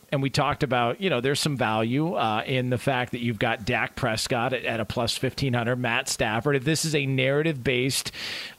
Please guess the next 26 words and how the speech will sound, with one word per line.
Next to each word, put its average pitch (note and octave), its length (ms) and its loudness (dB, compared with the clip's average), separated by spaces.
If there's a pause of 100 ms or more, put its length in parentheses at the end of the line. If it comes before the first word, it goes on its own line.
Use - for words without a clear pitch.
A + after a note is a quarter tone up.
award, D3+ 680 2
and C#3 100 0
a C#3 40 2
lot B2+ 240 2
of C#3 60 -2
this D#3 200 2
stuff G3 300 0
is, A#2+ 440 0 (280)
those E3+ 320 2
two A#3 160 2
guys D3+ 280 2
are E3+ 80 0
going C#3+ 240 0
to D3 60 2
have C3 300 2
a - 20 0
lot B2 220 2
of - 80 -4
positive C#3+ 520 0
momentum F3 720 2 (100)
and C#3 200 2
narrative C#3 560 2
behind A#2 340 0
their D3 140 2
names. A#2+ 640 -2
Um, A2+ 380 0